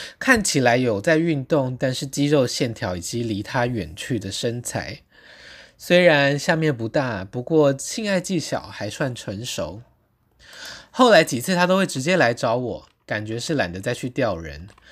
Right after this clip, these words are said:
因为他通常做完之后就会回家了。有一次我待得有点晚，在房间休息时，我告诉他要先回家了，毕竟小资女如我，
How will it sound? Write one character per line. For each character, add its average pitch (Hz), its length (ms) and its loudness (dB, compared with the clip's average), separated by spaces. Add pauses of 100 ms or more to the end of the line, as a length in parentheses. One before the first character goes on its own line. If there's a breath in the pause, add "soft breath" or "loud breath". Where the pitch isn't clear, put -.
(220 soft breath)
因 160 140 2
为 170 60 4
他 160 120 -2
通 160 100 -4
常 135 160 2
做 170 140 2
完 110 180 2
之 127 140 -4
后 123 140 -2
就 117 120 -6
会 110 120 -2
回 82 240 -10
家 98 280 -10
了。 95 200 -12 (1120 soft breath)
有 147 120 4
一 156 60 6
次 - 200 0
我 147 140 4
待 180 220 4
得 180 80 0
有 139 160 2
点 147 240 -2
晚， 110 240 -4 (460 soft breath)
在 - 200 4
房 143 220 0
间 180 220 0
休 196 240 -2
息 127 240 -2
时， 120 420 -6 (280 loud breath)
我 113 100 -8
告 156 180 2
诉 170 160 -2
他 151 160 -4
要 160 140 2
先 170 200 -2
回 113 280 -4
家 135 240 2
了， 110 260 -2 (320 loud breath)
毕 - 100 -4
竟 175 240 -2
小 135 240 2
资 156 220 -2
女 165 180 2
如 113 360 0
我， 110 260 0